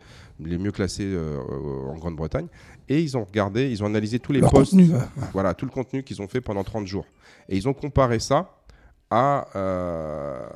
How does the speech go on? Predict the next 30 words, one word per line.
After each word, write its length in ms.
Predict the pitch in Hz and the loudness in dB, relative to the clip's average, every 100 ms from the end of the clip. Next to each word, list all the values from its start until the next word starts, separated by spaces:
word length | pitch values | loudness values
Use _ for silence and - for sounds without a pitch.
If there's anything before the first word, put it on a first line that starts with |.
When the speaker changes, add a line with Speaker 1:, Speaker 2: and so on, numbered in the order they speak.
| - - - 67 65 | -16 -16 -16 -16 -14
Speaker 1:
l'état, 540 | 73 101 113 135 127 123 | -8 -8 -2 -2 0 -2
euh, 240 | 101 92 | -2 -4
tu 140 | 90 131 | -6 -8
sais, 40 | |
l'é-, 300 | 113 87 98 - | -8 -8 -12 -12
l'état, 260 | 98 101 127 | -10 -6 -4
euh, 380 | 117 101 90 87 | -4 -4 -8 -10
tu 140 | - | -10
sais, 20 | 113 | -12
l'état, 220 | 98 107 | -8 -6
euh, 500 | 98 87 78 76 73 | -6 -6 -6 -8 -8
des 100 | 87 | -8
connaissances, 540 | - 92 92 131 135 107 | -8 -8 -6 -8 -8 -8
euh, 280 | 87 78 | -6 -8
dans 160 | 73 98 | -6 -4
la 80 | 113 | -6
science. 380 | - 98 - _ _ | -8 -12 -16 _ _
Et 100 | - 85 | -8 -8
quand 120 | 80 | -6
ils 80 | 95 | -10
disent 160 | 90 87 | -8 -8
les 100 | 85 | -6
sciences, 240 | 131 139 | -6 -6
c'est 80 | - | -6
dans 120 | 87 | -6
les, 140 | 82 80 | -6 -6
euh, 120 | 76 - - - - | -8 -12 -20 -20 -12
dans 80 | 80 | -8
les, 140 | 80 | -6
euh, 80 | 80 | -6